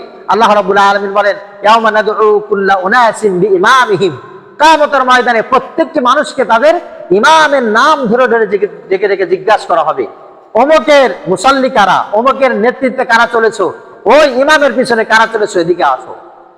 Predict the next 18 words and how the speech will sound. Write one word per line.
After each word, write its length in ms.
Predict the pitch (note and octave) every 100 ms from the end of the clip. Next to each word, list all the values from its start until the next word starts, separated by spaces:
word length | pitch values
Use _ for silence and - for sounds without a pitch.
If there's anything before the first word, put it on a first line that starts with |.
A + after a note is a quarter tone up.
| _ -
এজন্য 300 | F3+ B3 A#3
আপনি 400 | F#3 F#3+ G3+ A#3+
আমি 180 | G#3+ G3+
শুধুমাত্র 400 | F#3 A3+ A3+ A3
একজন 240 | G3 G3+ G3
ইমাম 360 | E3+ G3 A3 - - - D#3+
বনে 220 | G#3 A3
গেছি, 480 | G#3+ G3 G#3+ E3 - -
আর 140 | E3 F3+
এভাবে 520 | F#3 F#3 A3 G#3+ D#3+ - - - - -
কথা 260 | D#3+ E3 G3
বলে 280 | G3+ F#3+ F3
চালচলন 520 | F#3 E3+ E3+ F3 E3+
করে 200 | E3+ E3+
আমরা 400 | D#3+ E3 E3+ D#3 - - -
ব্যবসা 360 | C#3 E3 D#3+ F#3
বাণিজ্য 320 | F3+ F3 E3
পরিবার 400 | E3 F3 E3+ D#3+